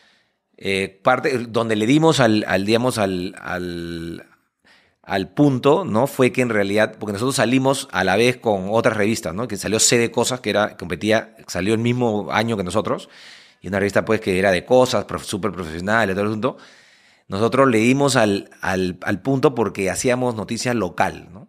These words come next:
O sea, todo era, o sea, no era qué hacía la princesa Diana, sino era qué hacía la, la,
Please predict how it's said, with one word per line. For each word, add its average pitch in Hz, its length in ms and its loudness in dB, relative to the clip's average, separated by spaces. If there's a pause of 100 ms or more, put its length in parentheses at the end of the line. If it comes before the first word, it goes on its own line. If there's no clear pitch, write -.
(120)
O - 40 -20
sea, 95 300 -6
todo 127 240 6
era, 120 320 2 (560)
o - 40 -20
sea, 110 100 2
no 123 120 2
era 127 160 4
qué 131 80 0
hacía 123 440 2
la 107 200 0
princesa 110 520 -4
Diana, 120 380 2
sino 101 300 -6
era 101 320 -2 (380)
qué 104 120 -2
hacía 107 560 2
la, 92 200 -8 (180)
la, 85 400 -10